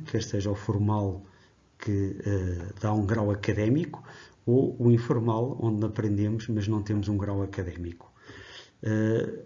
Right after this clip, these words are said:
englobamos também a investigação, eh, portanto, que não se insere no ensino, não, não é uma aprendizagem.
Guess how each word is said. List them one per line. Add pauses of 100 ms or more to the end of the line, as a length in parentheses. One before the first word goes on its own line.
(480)
englobamos
também
a
investigação, (880)
eh,
portanto,
que
não
se
insere
no
ensino,
não,
não
é
uma
aprendizagem.